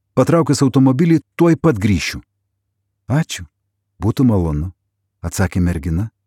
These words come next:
ir kantriai palaukė, kol perstumiau jos vežimėlį ant šaligatvio. Eidamas prie mašinos, išvydau kažką blyksint, ant asfalto besimėtantį nedidelį vežimėlio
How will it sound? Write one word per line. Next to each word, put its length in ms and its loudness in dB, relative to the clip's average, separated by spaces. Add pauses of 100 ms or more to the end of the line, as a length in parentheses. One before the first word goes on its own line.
(180)
ir 140 0
kantriai 360 0
palaukė, 540 -2
kol 180 -8
perstumiau 580 -2
jos 260 -4
vežimėlį 560 -6
ant 100 -6
šaligatvio. 580 -12 (1000)
Eidamas 420 0
prie 180 0
mašinos, 580 2 (260)
išvydau 480 0
kažką 420 -4
blyksint, 560 -4 (520)
ant 180 -4
asfalto 560 -2
besimėtantį 720 -2
nedidelį 580 0
vežimėlio 560 -4